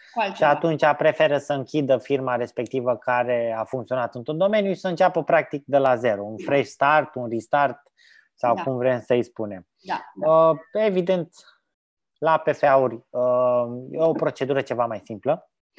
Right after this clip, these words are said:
Speaker 2: în sensul în care, practic, se depune o cerere de radiere a P F A-ului,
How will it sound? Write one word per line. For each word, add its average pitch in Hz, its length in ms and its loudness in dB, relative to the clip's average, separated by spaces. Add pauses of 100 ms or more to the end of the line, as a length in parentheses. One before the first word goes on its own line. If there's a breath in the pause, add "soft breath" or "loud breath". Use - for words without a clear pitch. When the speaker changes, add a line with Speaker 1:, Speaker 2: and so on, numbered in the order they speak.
(360 loud breath)
Speaker 2:
în 139 80 -4
sensul 139 380 0
în 135 160 -4
care, 120 560 2
practic, - 360 -4
se 170 160 2
depune 139 460 -2
o 123 140 0
cerere 120 380 -4
de 110 160 -2
radiere 117 420 0
a 107 80 -2
P - 100 -10 (140)
F - 40 -4
A-ului, 110 540 -2